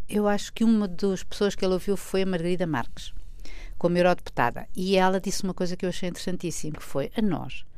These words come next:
P S, não nos convém uma maioria absoluta, porque não tendo uma maioria absoluta, nós conseguimos acordos muito mais alargados e estáveis na, na Assembleia. E eu achei muito interessante esta ideia, quer dizer,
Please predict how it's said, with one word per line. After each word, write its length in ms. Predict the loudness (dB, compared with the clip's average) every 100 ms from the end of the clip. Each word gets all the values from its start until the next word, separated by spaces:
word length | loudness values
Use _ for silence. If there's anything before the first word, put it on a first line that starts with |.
| -6 -6 -6 0
P 200 | 2 4
S, 220 | 4 4
não 180 | 6 6
nos 120 | 4
convém 720 | 0 0 2 2 2 2 0 -4 -4 -6 0
uma 120 | 2
maioria 340 | 4 4 4 2
absoluta, 580 | 0 -4 -2 -2 -2 -2
porque 260 | 0 8
não 160 | 8 8
tendo 280 | 8 6 6
uma 100 | 4
maioria 380 | 2 2 2
absoluta, 500 | 2 0 -2 -2 0
nós 180 | 2 2
conseguimos 920 | 2 0 0 0 0 0 0 -2 -4 -6 -6 -2
acordos 640 | -2 2 2 2 0 -2 0
muito 320 | 2 2 2
mais 220 | 0 2
alargados 680 | 2 0 0 0 -2 -4 -6 -6 -6 -6
e 80 | -4
estáveis 540 | -4 0 0 0 -2
na, 300 | 0 0 -2
na 140 | -2 -2
Assembleia. 600 | -2 -2 -4 -4 -6 -6 -6 -8 -8 -8 -4 4
E 80 |
eu 80 | 6
achei 260 | 6 6 8
muito 260 | 6 6
interessante 400 | 0 0 0 2
esta 180 | 2 2
ideia, 420 | -2 0 0 -2 -2
quer 80 | -2
dizer, 180 | -2